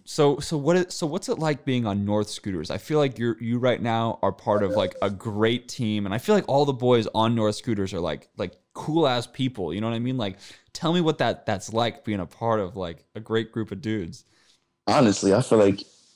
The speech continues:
Speaker 2: it's awkward to say 'cause it's like, it all happened so fast. Like, I met Legaush. Legaush is, like,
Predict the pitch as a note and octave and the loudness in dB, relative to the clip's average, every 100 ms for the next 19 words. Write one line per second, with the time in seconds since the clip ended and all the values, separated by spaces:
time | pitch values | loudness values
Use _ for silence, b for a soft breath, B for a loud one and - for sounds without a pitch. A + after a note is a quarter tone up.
0 | _ _ - - - - - _ _ _ | _ _ -8 -6 -4 -4 -6 _ _ _
1 | _ _ _ _ _ _ - C3 - - | _ _ _ _ _ _ 2 2 2 -4
2 | - B2 D3+ D3 B2 B2 - C3 D3 C#3 | 0 2 6 6 6 2 2 6 8 8
3 | B2+ A#2 A#2+ - A#2+ A2 - _ _ _ | 4 2 0 4 6 6 2 _ _ _
4 | _ _ _ _ _ _ _ _ _ _ | _ _ _ _ _ _ _ _ _ _
5 | - A#2+ - C3 B2+ A#2+ C3 - G#2 G#2 | 0 2 6 6 6 4 2 4 4 4
6 | - B2 C3 G#2+ - - A2+ B2+ G#2 G2+ | 4 8 8 8 4 0 4 6 6 4
7 | - - - - _ _ _ - A#2 B2+ | 0 0 0 -2 _ _ _ 2 6 8
8 | C#3+ D3+ A#2+ G#2 B2+ - A2+ A2 G#2 G#2 | 8 6 8 6 4 2 2 6 6 4
9 | G#2 - - - | 2 0 2 2